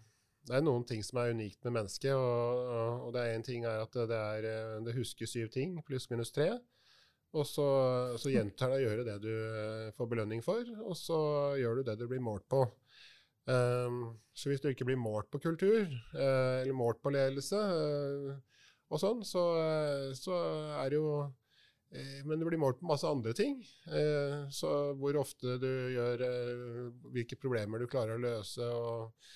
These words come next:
hvordan du klarer å levere og produsere, det, det blir målt på. Så, så da blir jo det som er fokus da, til, til lederen. Det som er bra er jo at, eh, takket være ny teknologi, så får vi jo mulighet til også til å måle på,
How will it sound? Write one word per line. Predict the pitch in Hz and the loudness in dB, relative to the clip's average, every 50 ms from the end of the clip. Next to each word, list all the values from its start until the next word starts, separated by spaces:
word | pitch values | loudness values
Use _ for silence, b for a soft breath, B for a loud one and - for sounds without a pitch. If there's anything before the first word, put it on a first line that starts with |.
| B B B B B | B B B B B
hvordan | B 139 127 120 117 127 | B 2 2 4 4 2
du | 120 | 2
klarer | - 135 113 107 113 | 2 0 2 2 0
å | 113 | 0
levere | 123 123 117 113 104 107 107 113 120 | 0 0 -2 -2 -4 -4 -4 -2 -4
og | 117 | -2
produsere, | - 131 123 123 120 - 131 120 135 165 185 160 | -2 -4 -4 -2 0 0 2 2 4 2 2 2
det, | 156 165 180 180 185 175 170 165 | 2 0 0 -2 -2 -4 -6 -6
det | 170 180 185 185 | -4 -6 -6 -4
blir | 175 185 185 185 | -6 -6 -4 0
målt | 170 131 117 - | 0 0 0 2
på. | - 135 139 131 117 | 0 0 0 0 -2
Så, | - - 147 143 139 139 143 | -2 0 0 2 2 0 -2
så | 135 - - 147 | -4 -4 -2 -2
da | 151 151 | 0 0
blir | 135 110 107 123 143 | 0 0 0 0 0
jo | 131 | -2
det | 110 101 95 | -2 -6 -6
som | - 127 127 127 | -8 -8 -6 -6
er | 135 | -6
fokus | - - 123 104 92 90 _ - 127 143 - 254 | -6 -8 -10 -10 -10 -10 _ -8 -6 -4 -2 -4
da, | 196 | -4
til, | 170 - 165 156 147 147 143 143 135 | -2 -2 0 0 0 0 -2 -2 -2
til | - 151 147 139 | -2 -2 0 0
lederen. | 117 98 101 107 120 117 - B B B B B B B B B _ | -2 -4 -6 -10 -12 -14 -16 B B B B B B B B B _
Det | _ - 123 - | _ -2 -2 0
som | - 139 131 | 0 0 0
er | 127 127 127 | 0 0 0
bra | 120 120 127 151 202 220 214 202 | 2 2 2 4 2 2 2 0
er | 127 123 123 | 0 0 -2
jo | 123 120 | -2 -4
at, | 123 - - | -4 -4 -2
eh, | 135 131 127 127 127 123 123 123 123 123 120 117 _ b b b b b b b b _ - | -2 0 0 0 -2 -2 -2 -2 -2 -4 -8 -14 _ b b b b b b b b _ -2
takket | 160 131 - 135 123 131 | -2 -2 -2 -2 -2 0
være | 123 123 120 | 0 0 0
ny | 123 120 110 | 0 -2 -4
teknologi, | - 120 113 - 135 127 123 120 120 156 185 208 | -4 -4 -4 -2 -2 -2 -2 -2 -4 -4 -4 -4
så | 196 - 180 175 | -4 -4 -4 -6
får | 160 - - 135 113 110 107 | -4 -2 -2 0 0 0 0
vi | 135 160 180 | 0 0 0
jo | 185 202 214 | 0 -2 -4
mulighet | 214 226 226 202 139 120 113 110 - - | -6 -6 -4 -2 0 0 -2 -2 0 0
til | 147 139 123 | 0 0 0
også | - - 127 | 0 -4 -6
til | - 139 135 | -4 -4 -2
å | |
måle | 131 131 123 110 101 98 98 104 | 0 0 0 0 0 -2 -4 -4
på, | - - 123 123 | -4 -2 0 0